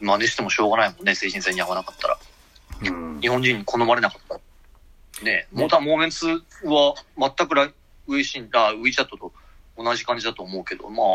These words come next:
Speaker 1: あ、日本人の生活とか精神性に合わないから、
Speaker 2: あ。
Speaker 1: 盛り上がんないだけの話ですよ。
Speaker 2: あとはあれじゃないですか。中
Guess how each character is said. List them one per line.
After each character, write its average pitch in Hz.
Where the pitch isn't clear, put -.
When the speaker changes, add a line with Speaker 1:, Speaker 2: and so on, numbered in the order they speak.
Speaker 1:
あ、 -
日 98
本 127
人 117
の 92
生 -
活 113
と 123
か 95
精 -
神 113
性 110
に 104
合 101
わ 139
な 98
い 101
か -
ら、 139
Speaker 2:
あ。 104
Speaker 1:
盛 107
り 107
上 101
が 95
ん 92
な 90
い 90
だ 87
け 98
の 87
話 87
で -
す -
よ。 -
Speaker 2:
あ 233
と 131
は 117
あ 117
れ 139
じ 143
ゃ 127
な 104
い -
で 85
す -
か。 -
中 202